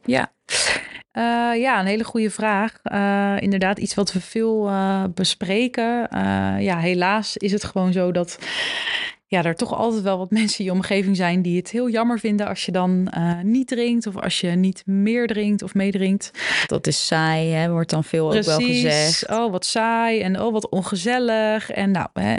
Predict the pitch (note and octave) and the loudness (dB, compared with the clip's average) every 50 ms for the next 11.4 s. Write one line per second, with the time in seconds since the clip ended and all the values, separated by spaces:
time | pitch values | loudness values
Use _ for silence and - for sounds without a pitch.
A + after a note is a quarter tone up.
0 | - _ _ - F#2+ - - - F3+ - - F3 E3+ F3 - - F3 E3+ E3 F3 | -2 _ _ 0 0 0 2 0 0 0 2 0 0 0 -2 -2 -2 0 0 2
1 | E3+ E3 D#3+ E3 D#3+ D#3 - E3+ E3 D#3 D#3+ D3+ D#3 D#3 - - F3 - - B3+ | 2 2 2 2 0 0 0 0 0 2 2 2 2 2 0 0 0 0 -2 -2
2 | C4+ - - C4 A#3 C4 C#4 C4+ - - - - - - - - - - - - | -2 -2 -4 -2 0 0 -2 -2 -6 -12 -8 -6 -4 -2 -2 0 0 0 0 -2
3 | - - - - - - _ - G3 G3 F#3+ F#3+ F#3+ F#3+ F#3+ F#3+ G3 G3 G3 G3 | -2 -6 -8 -12 -14 -16 _ -2 0 0 2 2 2 2 2 2 2 2 2 2
4 | G3+ G#3+ - _ - G3+ A3 G#3+ G#3 - A#3+ G3+ E3 F3 F3+ - A3 G#3+ G#3 F#3 | 2 0 -2 _ -2 0 0 0 0 0 0 0 0 0 -2 -2 -2 0 0 0
5 | G#3+ A3+ - A3 F#3+ G#3 A3 - - A3 - - G#3+ G3+ G3+ G3+ G#3 G#3 G3+ G3+ | 0 -2 0 0 0 0 0 -2 -4 -6 -2 0 0 2 2 2 2 0 0 -2
6 | - - F3+ F3+ F3+ F3+ F3+ F3+ F3+ - - - - F#3 F#3+ F#3 F3+ F3 F3 F3+ | -2 -2 0 0 2 2 2 2 2 0 0 0 0 2 2 2 2 2 2 2
7 | F3 F3+ F3+ - - F3 F3 F3 F3 F3 F3 F3 F3+ F#3 G3 G3+ E3 - - G3 | 2 0 0 -2 -2 -2 0 2 2 2 0 0 0 0 0 0 0 0 -2 -6
8 | - - A3 F#3+ - F3+ - - G3+ F#3+ - F#3+ F3 F3 F3 F3 F3+ F3 E3+ F3 | -2 -2 -2 0 0 -2 0 -2 -4 -4 -2 -2 0 0 0 2 2 2 2 2
9 | F#3+ - F#3+ D#3+ E3+ E3+ E3+ - - F3 E3 E3 E3 E3 E3 F3 - - - E3+ | 0 0 -2 0 0 0 0 0 0 0 2 2 2 2 2 0 0 0 0 0
10 | E3+ E3+ E3+ E3+ E3+ F3 F2 - - - F3 E3+ E3+ E3+ E3+ - - - - - | 2 2 2 2 2 0 0 0 0 0 2 2 4 4 2 2 0 0 0 2
11 | E2 - - - E3+ E2+ E2+ E2+ | 2 2 2 2 2 2 2 2